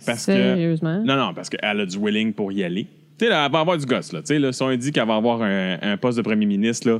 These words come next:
Speaker 1: qu'est-ce qu'elle va s'entraîner ? Et je psychanalyse Kelly Mellog pour comprendre comment que ça fait autant de, d'années qu'elle est, euh, qu'elle est chanteuse puis qu'elle réussit. Elle est pas jeune, mais la Kelly Mellog.
Speaker 2: Mais non, mais je sais.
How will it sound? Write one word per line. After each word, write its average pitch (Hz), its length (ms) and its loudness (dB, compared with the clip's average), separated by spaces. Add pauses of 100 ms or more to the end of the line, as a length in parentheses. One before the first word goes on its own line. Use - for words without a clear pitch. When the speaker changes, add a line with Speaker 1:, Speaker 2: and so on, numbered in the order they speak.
(400)
Speaker 1:
qu'est-ce 127 220 -4
qu'elle 110 100 0
va 101 80 0
s'entraîner ? 92 540 -4 (460)
Et 131 80 2
je 147 80 2
psychanalyse 170 720 0
Kelly 131 160 2
Mellog 127 300 2
pour - 180 -4
comprendre 151 580 0
comment 131 220 -2
que - 60 -8
ça 117 100 -2
fait 123 300 -2
autant 123 360 -2
de, 110 140 -2 (160)
d'années 123 540 0 (420)
qu'elle 127 160 -2
est, 110 320 2 (100)
euh, 90 1000 -6 (140)
qu'elle 107 100 -4
est 101 40 -4
chanteuse 117 500 -2
puis - 80 -18
qu'elle 90 140 -2
réussit. 92 360 -8 (1040)
Elle - 140 -18
est 131 40 -18
pas - 100 -20
jeune, 226 200 -8
mais 170 60 -8
la 165 80 -10
Kelly 175 200 -8
Mellog. 180 220 -6
Speaker 2:
Mais 202 80 6
non, 262 80 4
mais 247 100 4
je 180 200 2
sais. - 260 -2